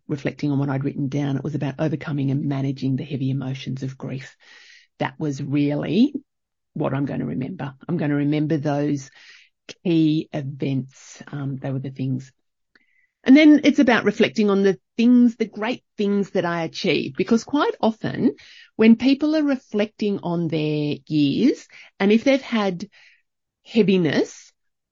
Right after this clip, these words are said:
often they just go, "Yeah, the whole year was shit." Now, it was easy for me. I felt like that for a while, but I forced myself to go through and say, "Well, what are the great things that I've achieved?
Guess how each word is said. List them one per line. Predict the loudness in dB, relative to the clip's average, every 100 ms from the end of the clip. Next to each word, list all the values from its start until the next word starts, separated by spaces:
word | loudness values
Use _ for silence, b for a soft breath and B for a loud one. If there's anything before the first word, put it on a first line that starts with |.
| _
often | -2 4 4
they | 6 4
just | 0 -2
go, | -2 -2 0 -2 -2
"Yeah, | 0 0
the | -2
whole | -2 -2
year | 0 0 0
was | 0 -4 -8 -12
shit." | -6 -6 -8 _ -20 b b b
Now, | 0 2
it |
was | 4 6
easy | 6 4
for | 4 2
me. | 0 -2 -4 _ _
I | -10
felt | -2 -2 -2
like | -4 -4
that | -6 -6
for | -6
a | -4
while, | -2 -2 0 -2 -2
but | 2 2 2
I | -4
forced | -6 _ 4 4 4
myself | 0 0 -2 -4 -4
to |
go | -2 -2
through | 0 0
and | 0
say, | 2
"Well, | 2 2
what | 0
are | 2 2
the | 0
great | -2 -4
things | -2 -4 -2
that | -4
I've | -4
achieved? | -6 -6 -6 -6 -8 _